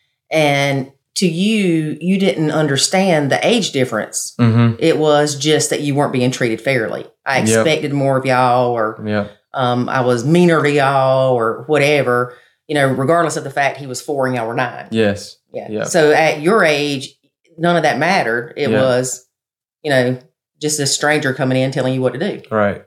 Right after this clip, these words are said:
Speaker 1: Right.
Speaker 2: Right. And it's not like, to us,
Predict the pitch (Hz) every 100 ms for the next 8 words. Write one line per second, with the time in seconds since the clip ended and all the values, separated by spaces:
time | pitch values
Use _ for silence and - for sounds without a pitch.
0 | _ _ - - _ _ _ - 98 -
1 | _ _ _ _ _ _ _ 117 117 147
2 | 143 131 131 123 - 92 131 147 131 -
3 | -